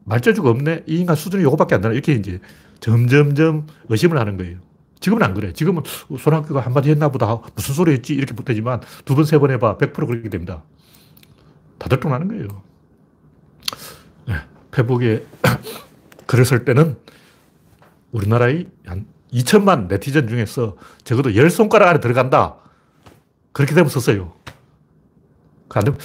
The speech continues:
백 손가락 안에 들어간다. 그렇게 되면 비서시켜서 쓰라고. 분명히 말해서 정치인들은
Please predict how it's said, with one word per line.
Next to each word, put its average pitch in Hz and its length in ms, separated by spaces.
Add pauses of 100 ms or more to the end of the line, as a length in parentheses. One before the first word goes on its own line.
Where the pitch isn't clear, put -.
백 - 220
손가락 247 380
안에 190 160
들어간다. 147 560 (680)
그렇게 139 220
되면 151 320 (400)
비서시켜서 143 500
쓰라고. 92 340 (2500)
분명히 135 260
말해서 113 360
정치인들은 143 580